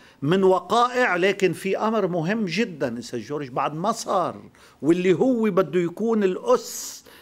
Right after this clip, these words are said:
الذي سيبنى عليه كل المشروع، هو أن يبادر الرئيس الحريري بشكل رسمي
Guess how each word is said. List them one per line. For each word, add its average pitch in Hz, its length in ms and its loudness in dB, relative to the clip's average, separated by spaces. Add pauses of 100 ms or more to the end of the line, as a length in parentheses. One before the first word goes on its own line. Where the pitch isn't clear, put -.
(160)
الذي 190 480 4
سيبنى 196 640 0
عليه 180 760 2 (300)
كل 262 280 4
المشروع، 180 760 2 (280)
هو 190 160 6
أن 170 240 0
يبادر 151 800 4
الرئيس 160 540 0
الحريري 147 720 -2 (260)
بشكل 208 560 0
رسمي 165 680 -2